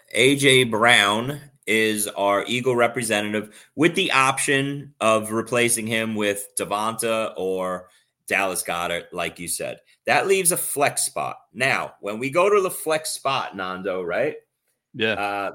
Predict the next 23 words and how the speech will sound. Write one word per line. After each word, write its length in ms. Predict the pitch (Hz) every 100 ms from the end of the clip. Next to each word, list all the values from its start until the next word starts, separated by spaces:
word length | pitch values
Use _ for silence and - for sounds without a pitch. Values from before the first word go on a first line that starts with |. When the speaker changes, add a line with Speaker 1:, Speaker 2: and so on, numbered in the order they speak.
| 120
Speaker 1:
there's 240 | 131 123
one 340 | 143 190 175
major 400 | 156 175 165 160 139
team 300 | - 190 151
here 300 | 127 120 113
we 200 | 120 -
obviously 640 | 123 131 139 135 135 135
didn't 560 | 123 - 123 147 139 -
touch 280 | 185 208
on. 280 | 90 71 67 _ _ _ _ _ _ _
This 160 | 113 113
is 120 | 139
gonna 160 | 139 135
be 140 | 135
our 140 | 120 131
flex 320 | - 101 -
spot 280 | - 104 -
representative, 800 | 107 117 113 139 135 92 90 90
and 100 | 92
that's 200 | 98 -
the 80 |
Buffalo 520 | 107 95 92 101 104 101
Bills. 400 | 143 104 -